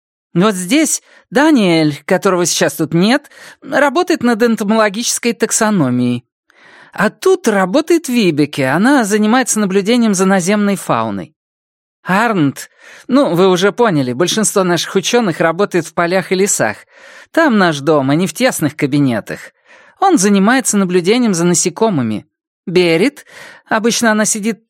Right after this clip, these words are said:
там, работает над очень интересным проектом про здоровье рыб, плотвы и мелкой форели в озёрах с содержанием серы. ние был учреждён Стортингом в тысяча девятьсот восемьдесят восьмом году,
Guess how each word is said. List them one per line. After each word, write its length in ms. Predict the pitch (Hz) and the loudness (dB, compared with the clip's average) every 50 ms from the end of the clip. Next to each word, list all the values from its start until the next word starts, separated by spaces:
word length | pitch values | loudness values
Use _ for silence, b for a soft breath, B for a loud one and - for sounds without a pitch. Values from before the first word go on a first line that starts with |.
| _ _ | _ _
там, 320 | - 330 - 113 113 - _ _ _ _ _ _ _ _ _ - | -4 -4 -4 -4 -6 -12 _ _ _ _ _ _ _ _ _ -2
работает 540 | 175 202 208 214 311 - 339 339 302 - | 0 0 0 0 0 0 0 0 0 2
над 180 | 240 233 226 220 | 2 0 2 0
очень 300 | 311 302 - 302 247 233 | 0 0 0 2 2 2
интересным 560 | 226 208 - 233 214 240 302 - - 277 220 | 2 2 0 0 0 0 0 0 0 -2 0
проектом 480 | - 190 180 196 262 302 - - 240 202 | 0 0 0 0 -2 -2 -2 -4 -2 -2
про 120 | - 208 | -2 -2
здоровье 540 | 180 170 185 196 190 202 220 208 196 214 214 | 0 0 0 0 2 0 -2 0 0 0 2
рыб, 320 | 208 185 220 190 - - B B B B B B B _ | 2 0 0 -2 -4 -6 B B B B B B B _
плотвы 540 | - 180 185 190 190 - 185 277 349 339 262 | 0 2 2 2 0 -2 0 0 2 2 2
и 60 | 185 | 2
мелкой 340 | 170 202 262 285 277 - 170 | 2 2 2 0 0 -2 -4
форели 600 | - - 170 160 165 196 233 285 294 277 247 214 | -2 0 0 0 2 2 0 0 2 2 2 0
в 140 | 180 165 185 | 2 2 0
озёрах 440 | 175 160 151 165 208 254 294 - | 0 0 0 0 0 0 0 0
с 60 | - - | -2 -4
содержанием 640 | - 180 147 160 151 131 147 156 156 170 180 185 | -2 0 0 0 0 0 0 0 0 0 -2 -2
серы. 420 | - - - 285 294 226 135 107 - _ _ _ _ _ _ _ _ _ - | -2 -2 0 0 0 0 -2 -4 -10 _ _ _ _ _ _ _ _ _ -2
ние 680 | 180 208 214 202 190 190 160 180 214 262 254 202 B B B B B B | 0 2 2 2 0 0 0 2 2 2 2 0 B B B B B B
был 160 | - 214 240 | 0 0 2
учреждён 580 | 240 - - - 226 233 202 190 202 254 254 220 | 2 0 0 0 0 0 0 0 0 0 0 0
Стортингом 680 | - - - 233 302 294 - 247 220 196 170 175 165 | 0 0 0 0 0 0 -2 -4 -4 -2 0 0 -2
в 60 | 156 | -2
тысяча 300 | 156 254 269 - - - | 0 -2 -2 0 -2 -4
девятьсот 480 | 226 190 208 220 202 - - 247 - - | -4 -2 -2 0 0 0 0 0 0 0
восемьдесят 560 | 190 202 254 - - 240 233 214 - 196 - | 0 0 0 0 -2 -4 -4 -4 -6 -4 -2
восьмом 400 | 208 208 202 - - 233 240 233 | -2 0 0 0 -2 -2 0 0
году, 460 | 214 233 233 226 208 262 277 - B | 0 0 0 0 -2 -2 -2 -2 B